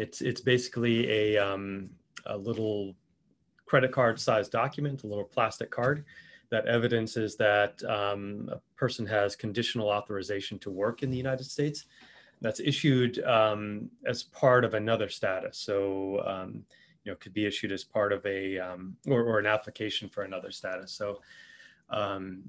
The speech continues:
it could be issued as part of a, um, a green card application or an asylum application. Um,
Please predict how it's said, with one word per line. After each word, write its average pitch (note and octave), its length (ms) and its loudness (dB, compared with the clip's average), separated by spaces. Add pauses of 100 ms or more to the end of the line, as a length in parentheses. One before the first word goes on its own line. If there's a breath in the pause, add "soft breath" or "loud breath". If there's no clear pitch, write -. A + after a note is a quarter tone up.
it B2 120 -10
could A#2+ 140 -4
be G#2 160 -2
issued G#2 640 -2
as G2 240 -4
part G#2+ 360 2
of G2+ 120 -2
a, G2 300 -2
um, F#2 500 -4
a G#2 80 -4
green B2 240 2
card C3+ 240 6
application B2 960 0
or F#2 180 -6
an F2+ 120 -8
asylum B2 480 2
application. A#2 960 -2 (420)
Um, G2+ 500 -4